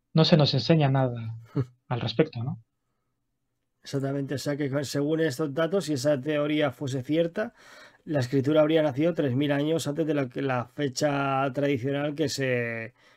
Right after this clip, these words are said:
Speaker 2: que se establece hoy en día, ¿no? Según la historiografía.
Speaker 1: Sí, aquí, aquí, aquí el debate es que, por ejemplo, si varios autores admiten que son palabras, pero no admiten al mismo tiempo que es una escritura,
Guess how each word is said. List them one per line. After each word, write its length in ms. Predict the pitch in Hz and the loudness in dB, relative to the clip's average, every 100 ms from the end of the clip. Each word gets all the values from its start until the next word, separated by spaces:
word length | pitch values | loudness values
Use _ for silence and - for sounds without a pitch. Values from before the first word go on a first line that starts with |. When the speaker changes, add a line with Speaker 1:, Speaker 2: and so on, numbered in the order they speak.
| _ | _
Speaker 2:
que 120 | - | -2
se 40 | 135 | 0
establece 400 | 131 139 135 131 | 2 0 2 0
hoy 60 | 127 | 0
en 80 | |
día, 160 | 123 156 123 | 0 0 0
¿no? 100 | 160 | -4
Según 280 | 139 131 | -4 -2
la 60 | 143 | -2
historiografía. 760 | - 139 131 131 123 156 196 - _ _ _ _ _ _ _ _ _ _ _ _ _ _ _ | -2 0 0 0 0 -2 -2 -8 _ _ _ _ _ _ _ _ _ _ _ _ _ _ _
Speaker 1:
Sí, 280 | - 208 185 | 8 12 12
aquí, 200 | 156 - | 12 8
aquí, 180 | 175 202 226 | 6 10 12
aquí 180 | 190 196 | 10 10
el 80 | 208 | 10
debate 340 | 208 196 196 | 12 10 8
es 100 | 226 | 4
que, 140 | - 160 | 6 4
por 120 | 147 | 4
ejemplo, 280 | 135 175 165 | 4 4 4
si 100 | 147 | 6
varios 300 | 151 170 180 | 8 8 8
autores 400 | 175 151 170 160 | 4 6 6 6
admiten 320 | 143 160 156 | 2 2 0
que 80 | 147 | -2
son 160 | - 160 | -2 4
palabras, 480 | 160 160 160 135 - | 8 8 6 2 2
pero 220 | 165 160 | 6 8
no 120 | 170 | 10
admiten 420 | 202 196 214 190 | 10 10 10 10
al 160 | 165 151 | 8 8
mismo 260 | 156 190 160 | 6 6 6
tiempo 260 | 180 175 | 4 4
que 100 | 143 | -4
es 80 | - | -2
una 100 | 170 | -2
escritura, 520 | - 156 156 170 170 | 0 0 2 2 2